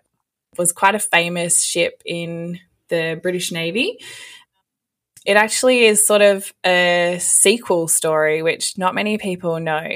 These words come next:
but it's the sequel to the famous story Mutiny on the Bounty, which is a really well-known naval historical tale of mutineers of the Bounty ship that had spent months in the South Pacific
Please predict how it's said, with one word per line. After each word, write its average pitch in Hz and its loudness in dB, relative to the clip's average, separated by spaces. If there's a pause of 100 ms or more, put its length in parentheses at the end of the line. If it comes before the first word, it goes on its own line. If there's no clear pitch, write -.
but - 2
it's 180 -2
the 190 -2
sequel 196 2
to - -2
the 185 0
famous 170 -2
story 160 0
Mutiny 160 -8
on 160 -4
the 156 -6
Bounty, 156 -6
which - -6
is 175 0
a 185 6
really 185 6
well-known 170 0 (520)
naval 180 2
historical 180 0
tale 165 0
of 165 -2 (580)
mutineers 185 2
of 175 0
the 180 4
Bounty 175 2
ship 165 0
that 170 2
had 170 -2
spent - 2
months 180 4
in 170 -4
the 170 -2
South 165 0
Pacific - -2